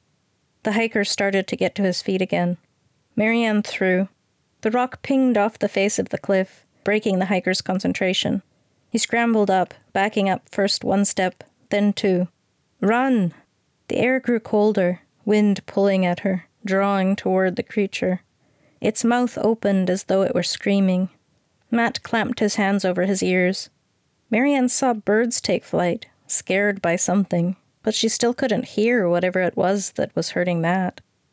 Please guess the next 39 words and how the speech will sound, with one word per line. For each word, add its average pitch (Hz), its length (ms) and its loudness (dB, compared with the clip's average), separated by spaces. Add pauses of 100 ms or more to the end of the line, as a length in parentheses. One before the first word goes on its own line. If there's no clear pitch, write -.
For - 140 -2
a - 20 4
moment, 247 560 2
the - 80 -4
world 202 340 0
held 185 240 0
its 175 200 -2
breath. 180 480 -2 (460)
Then 214 120 2
a 220 80 0
wind 214 340 2
as 196 120 -2
cold 202 420 2
as 190 140 -2
the 180 100 -4
worst 196 380 -2
winter 208 280 2
she'd - 260 -4
ever 196 200 0
felt 196 460 -2
rolled 180 360 2
over 180 300 0
her. 175 280 -4 (760)
She 233 140 -2
fell 240 220 0
to 269 100 0
the 247 80 0
ground, 196 420 0 (120)
hugging 208 260 2
herself 185 360 0
tight, 190 460 -2 (220)
moaning 185 560 2
while 180 160 2
Matt 175 360 -2
shouted 185 460 -2
in 175 140 0
shock 175 420 -2
and 170 160 -2
fear. 175 480 -2